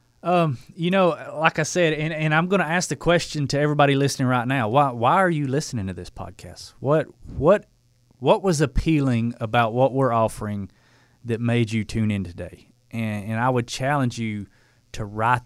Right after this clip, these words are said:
that answer down, because there's gonna be a time over the next twelve weeks, and, and usually we start seeing it around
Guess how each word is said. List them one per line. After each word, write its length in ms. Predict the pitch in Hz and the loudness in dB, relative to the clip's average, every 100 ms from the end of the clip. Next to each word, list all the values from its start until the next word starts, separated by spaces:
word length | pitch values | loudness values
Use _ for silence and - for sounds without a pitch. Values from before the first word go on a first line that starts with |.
| - | -6
that 220 | 107 - | -8 -8
answer 460 | 110 104 - - 98 | -10 -12 -12 -14 -12
down, 420 | 95 92 85 - _ - | -12 -12 -12 -16 _ -6
because 460 | 113 - 113 101 - - _ - | -6 -2 -4 -4 -10 -20 _ 0
there's 280 | 127 160 180 | 4 4 4
gonna 200 | 170 151 | 4 4
be 200 | 151 139 | 4 4
a 60 | |
time 600 | - - 135 113 104 101 - | 0 -2 0 0 0 -2 -2
over 220 | 117 117 | -2 -2
the 100 | 110 | -2
next 460 | 113 120 123 - - | -2 -2 -4 -6 -4
twelve 400 | - 120 123 120 | -2 0 -2 -4
weeks, 540 | 107 90 - - - _ _ _ _ _ _ _ _ 120 | -8 -8 -12 -14 -16 _ _ _ _ _ _ _ _ -8
and, 180 | 113 | -6
and 260 | 107 107 107 | -4 -4 -4
usually 500 | 107 120 131 127 127 | -2 0 0 0 -2
we 180 | 117 117 | 0 -2
start 360 | - 123 117 | -4 -6 -6
seeing 360 | - - 107 113 | -8 -8 -6 -6
it 140 | 113 | -6
around 560 | 104 107 110 107 104 | -6 -6 -4 -4 -6